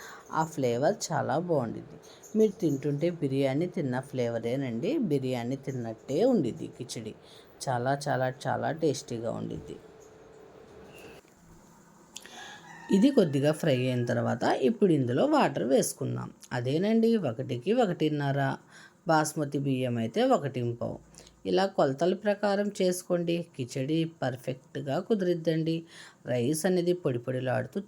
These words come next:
చాలా బాగుండిద్ది. ఇప్పుడైతే మనం రుచికి సరిపడా సాల్ట్ వేసుకోవాలి. మనకి సాల్ట్ అనేది చెక్ చేసుకొని వేసుకోవాలండి. దాని తర్వాత ఇది కొద్దిగా మరుగు రావాలి.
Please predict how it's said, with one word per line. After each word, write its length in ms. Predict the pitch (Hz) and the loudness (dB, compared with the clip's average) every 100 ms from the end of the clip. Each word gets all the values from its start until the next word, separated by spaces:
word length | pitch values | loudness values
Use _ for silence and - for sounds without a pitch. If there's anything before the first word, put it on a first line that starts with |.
| - | -2
చాలా 280 | 135 120 143 | -2 0 -2
బాగుండిద్ది. 500 | 202 196 139 113 123 | 2 2 2 -4 -6
ఇప్పుడైతే 560 | - 233 180 143 120 165 | -6 -4 -2 -2 0 -2
మనం 320 | 156 139 175 | 0 -2 -2
రుచికి 400 | 143 - 139 160 | -4 -6 -4 -4
సరిపడా 640 | - 139 120 120 120 254 - - - - | -2 -4 -4 -4 -2 -4 -6 -18 -18 -10
సాల్ట్ 460 | - 135 139 156 | -2 2 2 0
వేసుకోవాలి. 840 | 285 240 127 - - 60 60 57 - - - - - - - - - - - - - - - - - - - - - - - - - - - - - - - - - - - - - - - - - - | 4 4 2 -4 -8 -6 -8 -10 -14 -18 -20 -20 -20 -20 -20 -20 -20 -20 -20 -20 -20 -20 -20 -20 -20 -20 -18 -16 -16 -16 -16 -14 -12 -10 -8 -8 -8 -6 -8 -10 -16 -18 -18 -18 -14 -12 -10 -10 -4 2
మనకి 340 | 185 185 185 | 4 6 4
సాల్ట్ 460 | 180 185 156 156 160 | 4 4 6 4 4
అనేది 400 | 160 147 143 196 240 - | 2 2 2 2 2 0
చెక్ 260 | 147 - 143 | -2 -2 -2
చేసుకొని 420 | 139 - 135 185 | -2 -2 -2 2
వేసుకోవాలండి. 840 | 247 139 - - 123 123 127 156 254 | 4 2 0 -4 -2 -2 -2 0 2
దాని 380 | 190 151 175 | 2 2 0
తర్వాత 680 | 202 131 123 123 120 196 294 | 0 -2 0 -2 -2 -4 -2
ఇది 220 | 156 160 | 0 0
కొద్దిగా 380 | 156 143 123 165 | 0 -2 0 2
మరుగు 340 | 233 156 127 143 | 4 2 0 0
రావాలి. 440 | 120 101 98 | 0 -2 -6